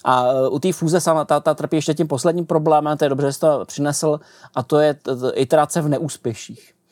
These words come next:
Kdy ty vlastně jako přijdeš s nějakou technologií a on to jako úplně nefunguje, jak se představuješ, a vlastně to se to nedá používat, nikdo to nechce, tak přijdeš znova a znova a znova.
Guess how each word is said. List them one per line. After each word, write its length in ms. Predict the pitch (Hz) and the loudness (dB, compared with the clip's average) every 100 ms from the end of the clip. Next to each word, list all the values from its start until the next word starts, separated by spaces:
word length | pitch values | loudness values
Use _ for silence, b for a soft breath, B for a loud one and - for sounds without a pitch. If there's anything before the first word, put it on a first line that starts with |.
| b b b | b b b
Kdy 120 | - | -8
ty 100 | 123 | -2
vlastně 320 | 143 143 - 165 | 0 0 -2 -6
jako 240 | 151 165 | 0 0
přijdeš 420 | 147 - 156 170 | 0 -4 0 0
s 40 | 175 | 0
nějakou 280 | 160 113 | -2 -2
technologií 720 | 113 156 196 196 196 185 180 | -2 0 0 2 0 0 0
a 40 | - | 0
on 140 | 147 | 0
to 80 | 160 | 2
jako 160 | 185 196 | 2 2
úplně 220 | 151 170 | 2 0
nefunguje, 320 | 160 180 170 | 0 0 0
jak 80 | 170 | 0
se 100 | 127 | -2
představuješ, 720 | 117 139 - 196 180 170 160 | -6 -6 0 0 2 0 -2
a 140 | - | -4
vlastně 340 | 135 139 - 160 | 0 -2 -2 -4
to 160 | 160 | -2
se 60 | 147 | -4
to 80 | 165 | 0
nedá 240 | 156 127 | 2 0
používat, 480 | - 160 160 180 151 | 2 0 2 2 0
nikdo 200 | 156 151 | 0 -2
to 100 | 110 | -2
nechce, 220 | 120 - | -6 -6
tak 120 | 156 | -8
přijdeš 240 | 143 139 117 | -2 -2 0
znova 400 | 139 151 151 151 | 2 2 2 0
a 140 | 143 | -2
znova 440 | 123 139 135 139 147 | -2 0 2 0 0
a 140 | 135 | -2
znova. 440 | 120 123 127 147 | 0 2 2 0